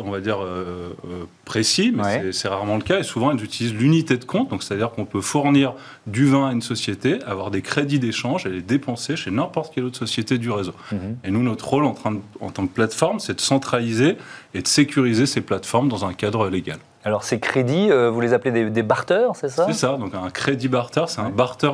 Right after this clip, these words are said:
Speaker 1: euro, c'est égal à un euro.
Speaker 2: Mhm.
Speaker 1: Et donc le fondement juridique de l'échange, c'est la facture par compensation, c'est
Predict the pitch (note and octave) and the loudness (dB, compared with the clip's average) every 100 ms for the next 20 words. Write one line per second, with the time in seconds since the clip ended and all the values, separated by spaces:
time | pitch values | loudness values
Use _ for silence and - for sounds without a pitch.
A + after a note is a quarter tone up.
0 | C#3 A#2 A2+ A2 - - F#2 G2+ G2+ C#3 | 2 2 2 2 -2 -6 0 0 2 2
1 | D3 B2+ A#2+ - - G2 A#2+ F3 G#2 F#2+ | 4 4 2 -2 -4 -4 -4 -4 -4 0
2 | B2+ C3+ F#2+ - C3+ C3+ C3+ A#2 A#2 A2+ | 0 2 -2 2 6 6 4 2 -2 0
3 | A#2+ A#2+ G#2 A2 - C#3+ D#3+ F#2+ E2+ - | 0 0 0 2 2 2 0 -4 -6 -2
4 | E3+ - - C#3 C3+ - A#2+ B2 A2+ A2 | -2 -2 -8 -4 -2 -2 -2 -2 -2 -2
5 | - C3+ D3 | 0 0 -2